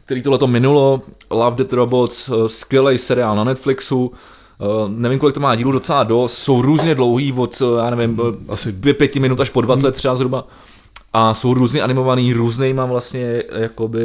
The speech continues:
Speaker 1: eh, s-, eh, praktikama, stylama, něco je namalovaný, něco, něco je C-, C G I na počítači,
Speaker 2: Myslím, no, některý
Speaker 1: něco
Speaker 2: jsou
Speaker 1: je
Speaker 2: lepší,
Speaker 1: prostě
Speaker 2: některý
Speaker 1: kombin-,
Speaker 2: jsou
Speaker 1: je to,
Speaker 2: horší,
Speaker 1: je to kombinovaný.
Speaker 2: ale celý je to jako opravdu hrozně hezká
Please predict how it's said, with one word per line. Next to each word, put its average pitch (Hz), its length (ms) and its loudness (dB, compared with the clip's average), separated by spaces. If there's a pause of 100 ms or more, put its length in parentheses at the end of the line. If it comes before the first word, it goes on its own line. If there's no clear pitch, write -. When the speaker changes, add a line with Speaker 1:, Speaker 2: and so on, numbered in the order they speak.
Speaker 1:
eh, 95 40 -4 (480)
s-, - 260 -18
eh, - 580 -12
praktikama, 123 720 -2
stylama, 123 580 0
něco 117 200 -2
je 123 40 0
namalovaný, 120 460 -2
něco, 117 380 -4
něco 113 260 -6
je 107 240 0
C-, 113 280 -10
C - 240 -12
G 113 200 -2
I 113 40 0
na 110 100 0
počítači, 113 520 -4
Speaker 2:
Myslím, 120 220 0
no, 156 80 4
některý 175 340 4
Speaker 1:
něco 135 100 4
Speaker 2:
jsou 135 80 6
Speaker 1:
je 156 60 6
Speaker 2:
lepší, 147 160 2
Speaker 1:
prostě 156 160 2
Speaker 2:
některý 147 220 4
Speaker 1:
kombin-, 139 80 4
Speaker 2:
jsou 160 80 4
Speaker 1:
je 135 60 4
to, 143 60 4
Speaker 2:
horší, 127 220 2
Speaker 1:
je 151 80 2
to 143 80 0
kombinovaný. 135 380 2
Speaker 2:
ale 143 100 0
celý 165 180 2
je 160 80 6
to 160 140 0
jako 156 160 -2
opravdu 151 380 0
hrozně 147 260 0
hezká 139 460 0